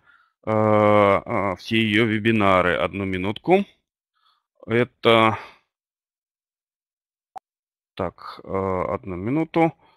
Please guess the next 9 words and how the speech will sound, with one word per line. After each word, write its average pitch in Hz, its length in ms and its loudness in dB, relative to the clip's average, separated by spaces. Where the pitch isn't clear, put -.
Вот, 104 420 -6
это 110 200 -4
страница 117 580 -2
треков. - 680 -2
И 160 180 2
на 127 180 2
ней 123 300 2
вы 123 180 0
найдете, 110 680 0